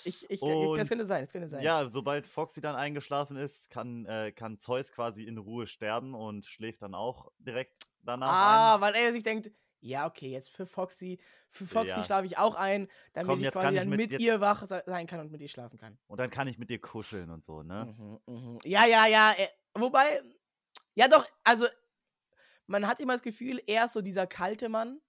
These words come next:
Speaker 1: er ist so dieser Mann, der, der, der nicht so kuscheln will, der einschläft. „Was? Wie? Was willst du? Küssen? Was ist das?“ Und,
Speaker 2: <laughs>
Speaker 1: aber ich glaube, i-, innen drin hat er einen weichen Kern und ist auch voll verknallt in sie.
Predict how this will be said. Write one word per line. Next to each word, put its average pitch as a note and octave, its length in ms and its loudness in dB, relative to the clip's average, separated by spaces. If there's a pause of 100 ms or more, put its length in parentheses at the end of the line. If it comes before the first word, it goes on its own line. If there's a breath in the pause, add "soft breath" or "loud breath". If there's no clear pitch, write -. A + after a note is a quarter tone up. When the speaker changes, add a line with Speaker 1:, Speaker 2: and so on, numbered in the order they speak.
(400)
Speaker 1:
er F#3+ 140 4
ist G#3+ 60 -4
so A3 60 -6
dieser F#3+ 260 -2
Mann, F#3+ 320 -2
der, E3+ 220 -2
der, E3 220 -12
der D3 180 -6
nicht D#3+ 200 -10
so B2 80 -12
kuscheln G#2 400 -18
will, G#2 200 -16 (240 soft breath)
der C#3+ 200 8
einschläft. F3 640 0
„Was? F3 400 -2 (300)
Wie? G3+ 360 -6
Was G#3+ 240 -2
willst A3+ 300 -10
du? A#3 140 -8
Küssen? A3 540 -10
Was F3 200 -8
ist G#3 220 -10
das?“ C3+ 300 -6 (460 soft breath)
Und, F3+ 340 6 (100)
Speaker 2:
<laughs> D3+ 440 4
Speaker 1:
aber G3+ 160 6
ich A3 80 0
glaube, B3 300 8
i-, A3+ 280 -2
innen A#3 180 -2
drin A#3+ 200 2
hat A3+ 120 0
er A3 60 0
einen F#3+ 100 -2
weichen A3 300 0
Kern G#3 460 -2
und F#3 160 -6
ist F3 140 -10
auch D3+ 140 -4
voll D3 180 -10
verknallt G#2+ 400 -16
in G#2+ 100 -16
sie. G2+ 200 -20